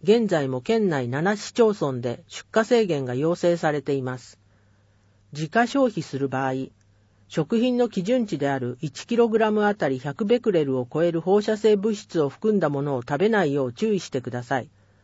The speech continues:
市町村によっては自家消費を目的とした食品検査を実施していますので確認してください。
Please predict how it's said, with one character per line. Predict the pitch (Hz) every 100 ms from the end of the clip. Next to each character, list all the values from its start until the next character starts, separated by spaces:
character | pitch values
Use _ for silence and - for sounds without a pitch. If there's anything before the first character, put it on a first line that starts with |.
| _ _
市 | -
町 | - 254
村 | 247 208
に | 156
よ | 139
っ | 135
て | 175
は | 143
自 | 127 139
家 | 214
消 | 214 247 233
費 | 175
を | 135
目 | 131 127
的 | - 196 -
と | 185
し | 170
た | 175 160
食 | 156 -
品 | 208 226 214
検 | 226 214
査 | 170
を | 139
実 | 123 131 -
施 | 202
し | -
て | 202
い | 190
ま | 190
す | -
の | 147 127
で | 127 -
確 | 139 185
認 | 196 190
し | -
て | 160
く | 143
だ | 143
さ | -
い。 | 135